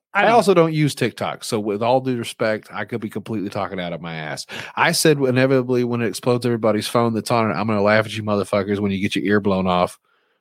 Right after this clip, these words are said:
Speaker 2: or your fucking, your front pants pocket and half your nut when it explodes."
Speaker 1: There's a, I didn't even know this happened, and this was about six months ago, but, uh, Google,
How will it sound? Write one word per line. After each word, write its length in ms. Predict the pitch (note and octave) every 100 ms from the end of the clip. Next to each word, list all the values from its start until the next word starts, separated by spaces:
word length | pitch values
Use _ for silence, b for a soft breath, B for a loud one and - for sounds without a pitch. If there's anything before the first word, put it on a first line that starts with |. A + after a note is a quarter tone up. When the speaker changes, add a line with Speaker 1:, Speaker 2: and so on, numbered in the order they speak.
| _
Speaker 2:
or 100 | G#2
your 160 | G2+ G2
fucking, 520 | A2 G2+ G2+ G2 F2+
your 140 | F#2+
front 240 | - G#2 -
pants 260 | A2 G2
pocket 400 | - G2+ - G2 F#2
and 120 | F2+
half 260 | G2 F#2
your 80 | G2+
nut 240 | G2 F#2+ - _ _
when 180 | A2 G2+
it 140 | -
explodes." 720 | G2 - A2+ G2+ G2 F#2 - - _ _
Speaker 1:
There's 500 | C#3 E3+ G3 G3 D#3
a, 400 | D#3 C#3 B2+ A2+ - _ _ -
I 100 | F3+
didn't 120 | F3+
even 160 | C#3 A#2+
know 140 | B2+
this 160 | A2+ -
happened, 380 | A#2 A2 F#2
and 100 | A2+
this 140 | C#3+ -
was 100 | A2
about 320 | G#2+ G2+ -
six 280 | - - -
months 200 | A2 -
ago, 320 | G2 G2 G2 - _ _ -
but, 160 | A#2+
uh, 200 | A2+ E2+ - _ _
Google, 480 | F3 G3 C3 A2